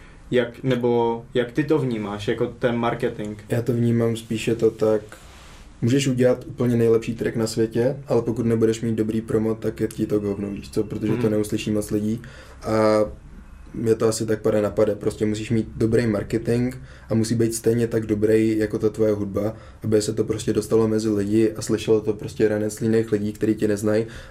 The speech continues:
Speaker 2: a ne, že to dáš jakoby na Insta Stories a pustí si to pár kamarádů, víš co, máš tam, vole, padesát playů a co si řekneš, jako udělal jsem libový track a prostě třeba víš, že je to lepší než jakoby sedmdesát procent toho, co tady vychází jako
Speaker 1: Hmm.
Speaker 2: mainstream,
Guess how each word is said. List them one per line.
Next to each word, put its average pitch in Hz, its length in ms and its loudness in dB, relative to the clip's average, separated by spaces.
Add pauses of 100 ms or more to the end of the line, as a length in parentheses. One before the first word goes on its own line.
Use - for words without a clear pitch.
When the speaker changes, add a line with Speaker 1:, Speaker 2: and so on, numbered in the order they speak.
Speaker 2:
a 110 40 0
ne, 107 100 4
že 107 120 2
to 110 80 2
dáš 113 180 2
jakoby 110 240 2
na 101 100 2
Insta 101 300 -2
Stories 110 460 0
a 107 80 0
pustí 110 300 -6
si 107 120 -2
to 107 140 -2
pár 107 220 0
kamarádů, 110 540 2
víš 117 260 -4
co, 120 260 0 (340)
máš 104 140 0
tam, 107 220 0
vole, 107 380 4 (100)
padesát 107 380 2
playů 107 520 0 (320)
a 113 60 -6
co 107 140 -2
si 107 100 -2
řekneš, 101 280 -4
jako 95 220 -6
udělal 107 220 2
jsem 110 200 -2
libový 110 340 4
track 110 300 0 (640)
a 110 40 -2
prostě 107 360 0
třeba 104 260 2
víš, 110 380 -4 (300)
že 107 540 4
je 117 100 0
to 117 160 2
lepší 113 300 2
než 110 260 -2
jakoby 107 500 2 (520)
sedmdesát 110 440 2
procent 110 420 -2
toho, 110 180 2
co 110 120 -10
tady 113 160 0
vychází 107 320 0
jako 110 160 0
Speaker 1:
Hmm. 107 100 0
Speaker 2:
mainstream, 113 540 -2